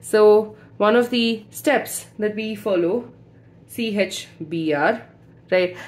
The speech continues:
And this reacts with sodamide, N A, uh, N H three, for us to get a C H two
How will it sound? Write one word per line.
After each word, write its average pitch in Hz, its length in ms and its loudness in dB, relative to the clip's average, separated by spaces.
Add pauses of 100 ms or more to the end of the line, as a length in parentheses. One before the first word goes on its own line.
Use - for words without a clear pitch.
And 196 180 2
this 233 200 0
reacts 190 480 2
with 190 160 0
sodamide, 180 840 2 (220)
N 170 180 0
A, 180 380 2 (960)
uh, 165 400 2
N 175 180 -2
H 175 440 -6 (320)
three, 190 520 -2 (240)
for 190 160 2
us 185 200 2
to 202 80 -2
get 170 280 2
a 240 200 2
C 180 300 -6
H 165 240 -6
two 262 400 0